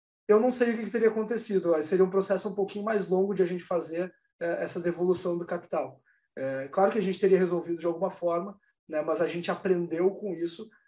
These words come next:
a não selecionar startups que tenham um founder único, que sejam de um único fundador, de um único sócio,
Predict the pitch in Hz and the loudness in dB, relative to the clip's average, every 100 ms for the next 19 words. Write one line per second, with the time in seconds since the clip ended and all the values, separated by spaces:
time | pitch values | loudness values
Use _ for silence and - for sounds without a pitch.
0 | _ - 156 170 214 180 190 240 - 214 | _ -6 -4 -2 -2 2 2 2 0 0
1 | 190 196 175 170 165 190 180 160 170 - | 0 -2 -2 -4 -4 -6 -6 -6 -6 -10
2 | - _ - 190 180 170 175 - 170 170 | -20 _ -12 -4 0 0 -2 -2 0 2
3 | 185 196 190 131 - - 151 147 160 151 | 4 4 2 -2 -12 -12 -10 -8 -10 -10
4 | 165 170 180 - 185 180 180 196 151 143 | -6 -4 -4 -6 -4 2 6 6 6 -4
5 | 160 175 - - 170 135 - | -10 -10 -8 -4 -4 -4 -10